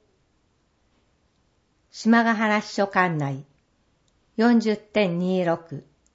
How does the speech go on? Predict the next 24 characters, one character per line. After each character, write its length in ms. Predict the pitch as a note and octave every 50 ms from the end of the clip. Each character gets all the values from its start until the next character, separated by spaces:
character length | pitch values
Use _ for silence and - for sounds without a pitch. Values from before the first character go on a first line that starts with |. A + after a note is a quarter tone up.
| _ _ _ _ _ _ _ _ _ _ _ _ _ _ _ _ _
三 320 | - - A#3 A#3+ A#3+ A3+
十 220 | G3 G3+ F3 D#3+
七 280 | D#3+ F3 F3+ F#3+ F3+ F3
点 380 | F3 - F3 E3 D3+ C#3+ D3+ -
五 260 | - F#3+ F#3 F3+ F3
五、 380 | D#3+ D3+ E3 D#3 C#3+ C3+ C#3+ - _ _ _ _ _ _ _ _ _ _ _ _ _ _ _ _ _ _ _ _
九 260 | - - C4+ C4 B3
十 200 | G3+ F3+ F3 E3
三 300 | D#3+ - - F#3 F#3 F#3 F#3
点 340 | - - F#3+ E3+ D#3 D3 - A3+
二 240 | F3+ F3+ F#3 F#3 F#3
七。 400 | F3+ F3+ F3 E3 D#3 C#3+ B2+ - _ _ _ _ _ _ _ _ _ _ _ _ _ _ _ _ _ _ _ _ _ _ _ _ _ _ _ _ _ _ _ _ _ _ _ _ _ _ _ _ _ _ _ _ _ _ _ -
綾 240 | G3 G#3+ A3 A3+
間 120 | A3+ A3 G#3+
秘 80 | -
書 200 | - - G#3+ G#3
管 280 | G#3 - F#3+ F3+ E3+ D#3
内、 280 | D3 C#3 C#3 C3 D3 - _ _ _ _ _ _ _ _ _ _ _ _ _
五 220 | G3+ G#3+ B3 B3+
十 240 | A3+ A3 G#3+ F#3 E3+
四 240 | F3 F#3 F#3 E3+ E3+
点 420 | - - E3+ D#3 D3 D3 - -
零 300 | E3+ F#3+ G3 F#3+ F#3+ F#3 -
五、 340 | F3+ D#3+ D3+ C#3 - -